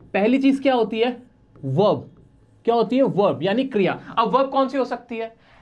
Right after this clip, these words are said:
हेल्पिंग वर्ब भी हो सकती है, मेन वर्ब भी हो सकती है, कोई भी वर्ब। ये सबसे इंपॉर्टेंट पार्ट होता है।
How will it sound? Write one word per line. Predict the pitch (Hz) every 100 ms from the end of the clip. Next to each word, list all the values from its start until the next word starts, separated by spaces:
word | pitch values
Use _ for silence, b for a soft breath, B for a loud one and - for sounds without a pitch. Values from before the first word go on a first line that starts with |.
| b
हेल्पिंग | 208 220 285 254
वर्ब | 220 190
भी | 180
हो | 220 202
सकती | 196 190 - 196
है, | 175 175 175 B 175
मेन | 175 214 254
वर्ब | 240 247 240
भी | 180 226
हो | 208 190
सकती | 185 185 196 175
है, | 160 160 b -
कोई | 269 277
भी | 233 302
वर्ब। | 165 202 175 - _ _ -
ये | 196
सबसे | 294 - 285 - 349
इंपॉर्टेंट | 262 285 269 302 285
पार्ट | 269 233 226
होता | 156 180
है। | 139